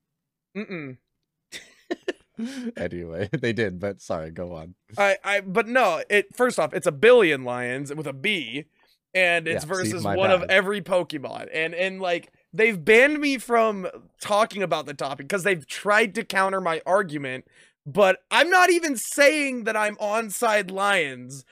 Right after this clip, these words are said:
Speaker 1: but every argument that they've come up with, I've been able to counter for the Pokemon.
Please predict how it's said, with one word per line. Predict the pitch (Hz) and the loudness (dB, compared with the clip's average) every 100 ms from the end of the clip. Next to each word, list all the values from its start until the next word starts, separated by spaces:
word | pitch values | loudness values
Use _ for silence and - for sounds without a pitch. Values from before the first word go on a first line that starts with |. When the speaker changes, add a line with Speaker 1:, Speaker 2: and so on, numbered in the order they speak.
| _ - | _ -4
Speaker 1:
but | 196 - | -4 2
every | 208 226 277 | 2 4 0
argument | 214 226 196 220 226 | 2 2 2 -4 -4
that | 208 | -4
they've | 180 180 | -6 -6
come | - 196 185 | -2 0 4
up | 240 190 | 2 2
with, | 175 160 180 | -2 0 0
I've | 185 | 2
been | 175 185 | 2 0
able | 185 180 | 0 -2
to | 160 | -8
counter | 147 233 247 247 180 160 | 0 4 4 2 -4 -2
for | 170 | -2
the | 147 | -2
Pokemon. | 139 135 127 131 120 117 117 | -4 -6 -6 -8 -8 -8 -12